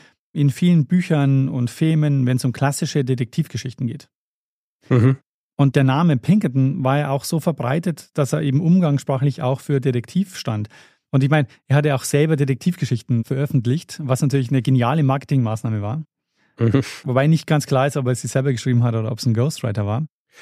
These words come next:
Speaker 2: Wurden die geschrieben, bevor er die Agentur gegründet hat oder danach?
Speaker 1: Nee, danach. Also
Speaker 2: Also,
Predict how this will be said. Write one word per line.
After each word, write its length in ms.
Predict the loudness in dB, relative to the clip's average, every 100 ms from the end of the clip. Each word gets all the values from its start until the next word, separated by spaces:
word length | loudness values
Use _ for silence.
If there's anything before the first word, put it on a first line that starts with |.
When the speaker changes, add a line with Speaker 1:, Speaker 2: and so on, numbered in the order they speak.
| -20 _
Speaker 2:
Wurden 280 | -4 0 0
die 80 | 0
geschrieben, 320 | -2 -2 0
bevor 580 | -4 -2 0 2 2 0
er 140 | 2 2
die 100 | 2
Agentur 360 | 2 0 2
gegründet 400 | 0 0 0 2
hat 160 | 0 -2
oder 180 | -4 -4
danach? 400 | -4 -6 -8 0
Speaker 1:
Nee, 140 | 2
danach. 440 | 4 2 -2 -8 _ _ _ -4
Also 340 | -4 0 -2
Speaker 2:
Also, 300 | -2 -2 -4